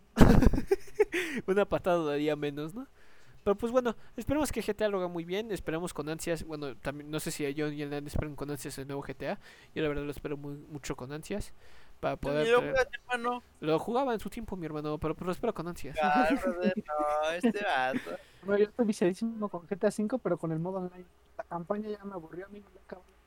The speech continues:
Speaker 3: tres, cuatro veces. Hubo un día que la acabé casi un día, amigo.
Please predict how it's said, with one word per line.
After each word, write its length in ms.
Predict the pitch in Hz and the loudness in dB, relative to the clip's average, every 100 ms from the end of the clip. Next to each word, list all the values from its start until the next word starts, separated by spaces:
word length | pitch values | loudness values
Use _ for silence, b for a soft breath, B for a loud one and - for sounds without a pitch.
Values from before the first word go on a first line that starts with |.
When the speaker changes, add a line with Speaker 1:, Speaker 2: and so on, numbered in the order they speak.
| _ | _
Speaker 3:
tres, 120 | - - | -20 -18
cuatro 340 | - 185 175 160 | -12 -10 -12 -18
veces. 300 | - 226 240 _ _ _ _ _ _ _ _ _ _ _ _ _ _ - | -18 -16 -16 _ _ _ _ _ _ _ _ _ _ _ _ _ _ -16
Hubo 100 | 170 | -16
un 80 | - | -10
día 160 | 202 196 | -10 -8
que 100 | 190 | -12
la 60 | |
acabé 240 | 170 - 156 180 185 160 _ _ _ _ _ _ _ _ - _ | -14 -16 -18 -20 -20 -20 _ _ _ _ _ _ _ _ -20 _
casi 200 | - 190 | -18 -16
un 60 | - | -4
día, 160 | 208 | -2
amigo. 260 | 190 196 180 | 0 -4 -8